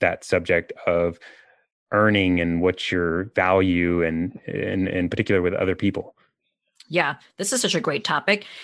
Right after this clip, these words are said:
Speaker 2: You know, this is obviously a money topic, but I'll send you a name of, there's a woman physician where this is her jam, all about
Speaker 1: Mm-hmm.
Speaker 2: negotiation and
Speaker 1: Oh,
Speaker 2: helping
Speaker 1: that's
Speaker 2: women
Speaker 1: awesome.
Speaker 2: physicians doing that. So you should definitely have her on the podcast. But what I'll say about that is, you know, that is,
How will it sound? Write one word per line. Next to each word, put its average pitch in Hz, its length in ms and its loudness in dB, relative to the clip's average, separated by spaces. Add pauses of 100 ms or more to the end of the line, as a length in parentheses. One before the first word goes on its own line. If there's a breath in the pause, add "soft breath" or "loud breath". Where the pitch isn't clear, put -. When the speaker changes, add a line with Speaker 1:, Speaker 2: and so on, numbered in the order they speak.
(120)
Speaker 2:
You 202 120 4
know, 190 120 8
this 196 160 0
is - 60 -2
obviously 202 320 2
a 170 80 6
money 165 180 0
topic, 196 440 -2
but 156 280 0
I'll 190 80 4
send 202 220 4
you 202 100 4
a 175 60 4
name 165 280 0
of, 151 160 -2
there's 156 120 0
a 165 60 0
woman 180 220 0
physician 156 420 -4
where 147 120 -2
this - 240 -4
is 151 120 -4
her 143 140 -6
jam, 143 580 -4
all 151 180 0
about 147 220 0
Speaker 1:
Mm-hmm. 151 100 2
Speaker 2:
negotiation 147 800 -2
and 143 240 -8 (260)
Speaker 1:
Oh, 90 60 0
Speaker 2:
helping 87 200 0
Speaker 1:
that's - 20 -6
Speaker 2:
women 175 240 2
Speaker 1:
awesome. - 40 -12
Speaker 2:
physicians 151 420 -4
doing 151 260 -4
that. 180 240 -6
So 135 180 -6
you 143 120 -6
should 143 140 -6
definitely 143 260 -6
have 143 240 -6
her 156 120 -2
on 160 80 -4
the 165 80 -6
podcast. 208 460 -4 (440 loud breath)
But 208 80 2
what 214 120 4
I'll 240 80 4
say 403 240 2
about 208 320 2
that 165 240 2
is, 160 260 0 (540 loud breath)
you 190 80 2
know, 180 160 4
that 202 240 4
is, 262 340 2